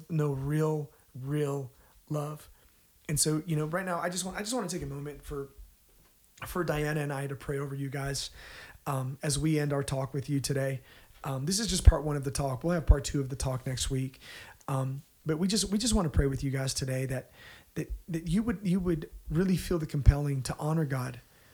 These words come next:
with your sexuality and to honor God with a place that usually brings shame. It's interesting, right, that you can actually bring glory to God and to see Jesus more clearly rather than to live in shame, you know? And so right where you're at, if you're able to, right, if you're able to, would you just cl-, close your eyes and bow your heads? Would you raise your hands towards heaven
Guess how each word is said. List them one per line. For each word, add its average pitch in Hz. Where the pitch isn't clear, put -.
with 143
your 139
sexuality 131
and 127
to -
honor 165
God 131
with 143
a -
place 214
that 214
usually 175
brings 156
shame. 160
It's 147
interesting, 185
right, 151
that 143
you 156
can 165
actually 147
bring 143
glory 139
to 175
God 160
and 143
to 139
see -
Jesus 156
more 156
clearly 165
rather 147
than 143
to -
live 139
in 135
shame, 143
you 147
know? 147
And 156
so 147
right -
where 233
you're 185
at, 139
if 135
you're 156
able 139
to, 143
right, 139
if 131
you're 196
able 170
to, 165
would 156
you 185
just 185
cl-, 143
close 156
your 135
eyes 135
and 135
bow 131
your 135
heads? 139
Would 139
you 220
raise 175
your 151
hands 143
towards 147
heaven 143